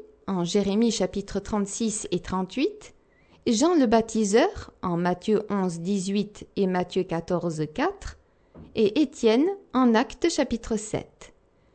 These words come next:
Le Seigneur Jésus, non plus, n'a pas été écouté ni reçu.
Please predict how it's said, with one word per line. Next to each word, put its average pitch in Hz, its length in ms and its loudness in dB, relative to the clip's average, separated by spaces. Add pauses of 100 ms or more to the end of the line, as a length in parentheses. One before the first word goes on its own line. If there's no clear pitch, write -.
(240)
Le 277 120 4
Seigneur 403 360 2
Jésus, 247 720 4
non 202 280 4
plus, 269 360 0 (200)
n'a 233 160 4
pas 202 240 2
été 196 380 2
écouté 214 380 0
ni 202 180 4
reçu. 202 540 -2